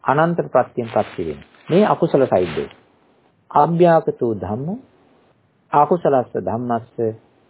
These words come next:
අනන්ත පච්චයේන පච්චය. එතකොට මේ හැම සන්ධි ස්ථානයක්ම ඒ කියන්නේ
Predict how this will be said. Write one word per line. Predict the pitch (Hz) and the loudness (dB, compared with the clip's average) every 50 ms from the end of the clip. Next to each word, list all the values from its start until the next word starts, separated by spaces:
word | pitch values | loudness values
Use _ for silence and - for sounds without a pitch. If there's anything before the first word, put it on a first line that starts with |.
| _ _ _ _ - | _ _ _ _ -2
අනන්ත | 127 131 147 151 151 147 - - - 131 | 0 2 2 2 0 -2 -2 -2 -2 -2
පච්චයේන | 131 - 120 113 113 - - - 110 107 104 101 98 107 170 214 - _ _ _ _ _ _ _ _ _ _ _ _ | 0 -2 -2 -2 -2 -2 -4 -2 2 4 4 4 2 0 -6 -8 -10 _ _ _ _ _ _ _ _ _ _ _ _
පච්චය. | - - 113 - - - 73 76 - _ _ _ _ _ _ _ _ _ _ _ _ _ _ _ _ _ | 0 0 0 0 -4 -10 -12 -12 -12 _ _ _ _ _ _ _ _ _ _ _ _ _ _ _ _ _
එතකොට | - - 160 156 170 165 - 190 226 269 277 - - _ _ _ _ _ _ | 0 0 2 2 2 4 4 4 4 4 2 -2 -6 _ _ _ _ _ _
මේ | 123 127 135 156 175 175 | -4 0 2 4 4 2
හැම | 160 - - 135 156 190 226 247 | 2 0 -2 0 2 4 2 2
සන්ධි | 214 - - 165 175 196 190 196 | 0 0 0 2 2 4 2 0
ස්ථානයක්ම | - - _ - 135 139 139 135 120 98 87 87 _ 87 80 - _ _ _ _ _ _ _ _ _ _ - | 0 -2 _ -2 0 2 2 4 2 0 0 -2 _ -14 -14 -14 _ _ _ _ _ _ _ _ _ _ 2
ඒ | 123 127 | 2 2
කියන්නේ | 127 - 127 123 123 123 117 117 113 110 110 | 4 4 4 4 4 4 0 -2 -2 -4 -6